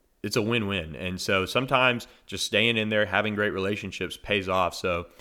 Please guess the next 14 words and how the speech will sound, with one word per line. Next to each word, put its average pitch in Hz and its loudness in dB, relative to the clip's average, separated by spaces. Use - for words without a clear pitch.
those 120 2
are 143 4
two 123 -2
guys 101 2
to 95 -6
watch 92 2
at 80 -8
defensive 95 -4
end, 90 -4
Khari 101 2
Coleman 95 -4
and 85 -6
Robert 90 0
Wooten 87 -6